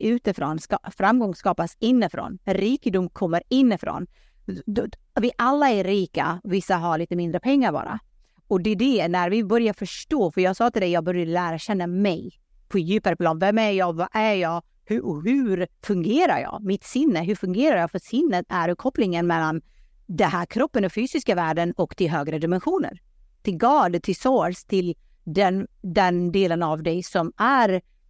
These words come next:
ehm, den stora delen av dig helt enkelt. Och därifrån, när du skapar därifrån så skapar du mycket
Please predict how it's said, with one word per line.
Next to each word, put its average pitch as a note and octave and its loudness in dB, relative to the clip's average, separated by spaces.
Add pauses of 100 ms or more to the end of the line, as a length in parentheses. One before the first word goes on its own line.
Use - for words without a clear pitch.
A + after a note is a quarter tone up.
(200)
ehm, E3+ -2 (800)
den F#3 -2
stora C#4+ 2
delen G3 -2
av D3+ -4
dig - -4
helt D#3+ -4
enkelt. - -6 (240)
Och F3 0
därifrån, A#3+ 2
när F3+ -2
du F3+ -4
skapar - 0
därifrån E3+ -2 (920)
så F3 2 (140)
skapar A#3+ 0
du E3 -2 (180)
mycket G#3 0